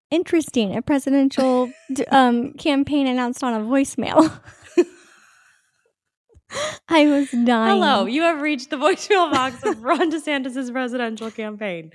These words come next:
Speaker 1: Literally.
Speaker 2: <laughs>
Speaker 1: So
Speaker 2: And
Speaker 1: I
Speaker 2: then
Speaker 1: think
Speaker 2: Elon was like,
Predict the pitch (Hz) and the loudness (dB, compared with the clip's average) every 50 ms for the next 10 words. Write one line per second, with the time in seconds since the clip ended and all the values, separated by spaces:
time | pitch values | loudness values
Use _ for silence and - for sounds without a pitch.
0 | - - 262 247 254 262 269 247 233 226 - - - - - - 269 - _ _ | -6 -4 -2 0 4 4 4 4 4 2 -2 -2 -4 -6 -6 -6 -8 -8 _ _
1 | _ _ _ _ _ _ _ _ - - - - 330 269 262 240 233 - - - | _ _ _ _ _ _ _ _ -18 -10 -2 2 4 4 6 4 4 4 2 2
2 | 311 320 269 240 240 240 226 226 269 262 269 226 262 254 247 247 | 0 0 0 2 2 4 2 2 2 -2 -6 -4 -2 -2 -2 -4